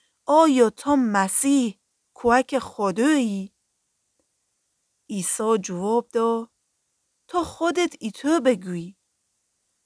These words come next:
و به شما بگوام که ا عیسی به بعد کوک انسان ببینه که به دست راست قدرت نسه سر او را آسمون میایه.» اوسو کاهن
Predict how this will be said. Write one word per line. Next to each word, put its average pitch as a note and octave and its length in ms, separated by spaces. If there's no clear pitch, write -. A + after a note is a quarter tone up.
و B3+ 180
به D4 140
شما E4 460
بگوام B3+ 800
که D#4 200
ا D4+ 180
عیسی D4 420
به B3 200
بعد A3+ 480
کوک C#4+ 560
انسان B3 720
ببینه G#3 800
که A3+ 140
به G#3 180
دست C4 320
راست B3+ 640
قدرت A3+ 540
نسه B3+ 560
سر - 440
او F#3+ 200
را B3+ 280
آسمون G#3 880
میایه.» F3 640
اوسو B3 300
کاهن A#3+ 640